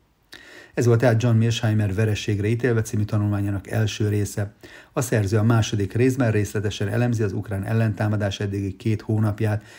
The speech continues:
és a várható kudarcból fakadó kihívásokat Ukrajna és nyugati szövetségesei számára.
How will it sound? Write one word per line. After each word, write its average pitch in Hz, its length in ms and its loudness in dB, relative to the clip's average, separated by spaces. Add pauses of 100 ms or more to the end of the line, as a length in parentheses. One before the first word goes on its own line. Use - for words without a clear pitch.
(160)
és 147 240 0
a 131 100 0
várható 107 560 0
kudarcból 101 500 0
fakadó 107 440 -2
kihívásokat 101 800 -4
Ukrajna 131 540 0 (280)
és 143 200 0
nyugati 104 340 0
szövetségesei 98 920 -4
számára. 101 680 -4